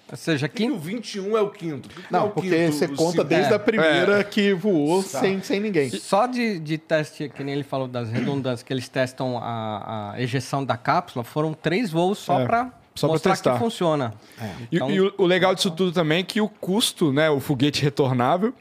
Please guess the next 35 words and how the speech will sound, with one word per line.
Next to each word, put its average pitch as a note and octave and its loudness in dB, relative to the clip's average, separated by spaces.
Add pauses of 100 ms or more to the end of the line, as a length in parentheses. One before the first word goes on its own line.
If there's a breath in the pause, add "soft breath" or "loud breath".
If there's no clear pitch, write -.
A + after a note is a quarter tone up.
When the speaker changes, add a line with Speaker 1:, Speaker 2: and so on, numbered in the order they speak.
(100)
Speaker 2:
Pois G#3 -2
é, A#3+ 4
Speaker 4:
ele, E3+ 2
Speaker 2:
né? - 4
Speaker 4:
ele F3+ 4
torna G3 4
o A3 2
custo G3+ 0
mais, F#3 2
muito F#3 4
mais C#3 2
baixo, A#2+ 0
o - -4
custo - 0
por D3+ 0
quilo D#3+ 2
transportado. C#3 0 (380 loud breath)
Na, C#3 0
tem E3 2
um F#3+ 2
documentário F#3 2
da D3 4
SpaceX B2+ 2
também B2+ 0
no B2 2
Netflix A#2+ -2
que - 0
é D#3 4
legal, C#3+ 2
que G#3 0
mostra F3 4
esse F3+ 0
gráfico, B2+ 0 (580 loud breath)
né, C3+ 2
assim, C3 0